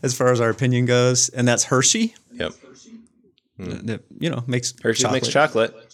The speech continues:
Speaker 1: Mm.
Speaker 2: Yeah, and you know why they exist?
Speaker 1: Well, according to Hershey, they exist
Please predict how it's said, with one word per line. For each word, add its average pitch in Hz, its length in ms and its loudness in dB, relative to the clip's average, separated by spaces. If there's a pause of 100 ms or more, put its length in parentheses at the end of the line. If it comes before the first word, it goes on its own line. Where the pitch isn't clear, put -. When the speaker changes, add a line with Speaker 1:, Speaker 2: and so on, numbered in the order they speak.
(280)
Speaker 1:
Mm. 107 240 -10
Speaker 2:
Yeah, 113 220 2
and 101 120 0
you 113 60 4
know 120 100 4
why 123 160 6
they 135 160 4
exist? 143 640 -2 (680)
Speaker 1:
Well, 156 280 2
according 175 340 2
to 147 60 2
Hershey, 175 300 4
they 147 140 4
exist 131 560 2